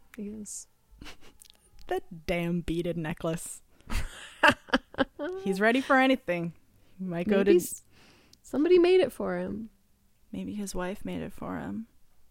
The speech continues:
Speaker 1: Uh,
Speaker 2: Probably not. Doesn't seem like her kind of thing.
Speaker 1: No, she's a busy lady.
Speaker 2: Busy cleaning up the mess of the worst president in any movie ever.
Speaker 1: Yeah, yeah, I wouldn't want her job.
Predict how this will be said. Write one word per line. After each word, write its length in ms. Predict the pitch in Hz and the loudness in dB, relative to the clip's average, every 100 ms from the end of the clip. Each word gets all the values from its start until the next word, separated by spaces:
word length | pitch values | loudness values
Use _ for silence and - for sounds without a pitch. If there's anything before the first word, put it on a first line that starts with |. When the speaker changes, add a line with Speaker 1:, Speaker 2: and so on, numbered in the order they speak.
| - - - | -20 -18 -10
Speaker 1:
Uh, 1300 | 202 196 196 196 196 202 196 196 202 208 202 208 208 | -10 -8 -8 -10 -10 -12 -12 -14 -12 -12 -12 -12 -10
Speaker 2:
Probably 420 | 208 220 202 180 | -2 0 2 0
not. 360 | 175 175 175 165 - | 2 2 2 0 -4
Doesn't 240 | 180 175 | -2 -2
seem 180 | 170 175 | -2 -2
like 160 | 165 165 | -2 -4
her 100 | 165 | -8
kind 180 | 160 151 | -6 -6
of 80 | 151 | -6
thing. 440 | - 151 156 160 - _ _ - | -6 -6 -4 -8 -12 _ _ -10
Speaker 1:
No, 920 | 294 185 170 165 156 160 170 165 170 | -2 0 0 -2 -2 -4 -4 -4 -6
she's 300 | 165 - 196 | -6 -6 -4
a 40 | 180 | -2
busy 300 | 170 160 156 | -2 -2 -4
lady. 460 | 156 156 156 165 _ _ _ _ _ _ _ _ _ _ _ _ _ _ - - - - | -4 -6 -8 -10 _ _ _ _ _ _ _ _ _ _ _ _ _ _ -20 -20 -20 -4
Speaker 2:
Busy 240 | 202 202 196 | 0 2 2
cleaning 300 | - 214 208 | 2 2 2
up 120 | 208 | 0
the 100 | 180 | 0
mess 260 | 180 185 | 2 2
of 140 | 185 175 | 0 0
the 100 | 170 | 0
worst 460 | 165 160 175 - | 0 0 -2 -6
president 560 | - 165 165 156 165 - | -2 -2 0 -2 -2 -4
in 140 | - 156 | -6 -4
any 240 | 156 151 | -4 -4
movie 460 | 156 151 131 147 - - | -2 -2 -4 -8 -10 -10
ever. 380 | 135 110 160 - | -8 -8 -10 -2
Speaker 1:
Yeah, 420 | 196 208 170 160 170 | 6 6 6 0 -4
yeah, 180 | - 165 | 0 2
I 60 | 165 | 4
wouldn't 240 | 170 170 | 2 0
want 140 | 160 170 | -2 -2
her 100 | 165 | -4
job. 320 | 156 147 | -2 -2